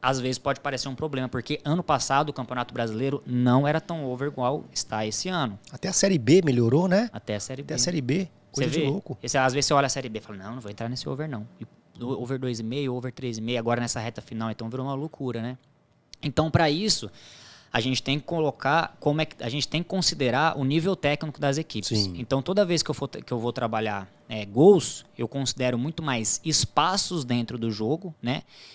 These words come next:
Speaker 1: E tento alienar com aquele, a, com aquele conhecimento que eu tenho da, da, das equipes, você entendeu? Vou dar um exemplo, por, eu trabalho muito leitura de jogo, né?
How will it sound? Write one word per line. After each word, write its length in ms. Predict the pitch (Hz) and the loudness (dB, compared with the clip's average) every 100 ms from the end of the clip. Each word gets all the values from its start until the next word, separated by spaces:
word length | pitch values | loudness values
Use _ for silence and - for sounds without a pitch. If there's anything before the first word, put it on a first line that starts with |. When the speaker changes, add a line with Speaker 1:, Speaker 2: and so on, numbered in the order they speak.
| - | -8
Speaker 1:
E 100 | 123 | -8
tento 380 | - 151 185 185 | -2 -2 0 0
alienar 440 | 165 156 139 127 | 2 0 -2 -2
com 80 | 151 | -2
aquele, 400 | 156 147 135 160 | -2 -2 -2 -2
a, 240 | - 127 120 | -2 -2 -2
com 100 | 131 | -2
aquele 200 | 143 143 | -4 -2
conhecimento 540 | 147 147 - 127 135 | 0 0 0 -2 -2
que 60 | 147 | -4
eu 60 | |
tenho 140 | 143 143 | -4 -4
da, 140 | 143 | -2
da, 220 | 143 131 | -2 -2
das 240 | 131 127 135 | 0 0 0
equipes, 520 | 151 147 - - - - _ | 0 -4 -4 -10 -12 -20 _
você 80 | 104 | -12
entendeu? 340 | 92 107 135 - - - - - - | -8 -2 -2 -2 -20 -20 -20 -20 -8
Vou 80 | 113 | -2
dar 100 | 123 | 0
um 80 | 139 | 2
exemplo, 340 | 120 131 - | 2 0 -2
por, 100 | 131 | -4
eu 280 | 131 123 123 | -2 0 0
trabalho 320 | - 123 120 | 0 2 4
muito 220 | 123 123 | 2 -2
leitura 280 | 135 127 131 | -2 -2 -2
de 120 | 131 | -2
jogo, 320 | 151 120 98 98 | 0 0 0 -4
né? 200 | 113 | -6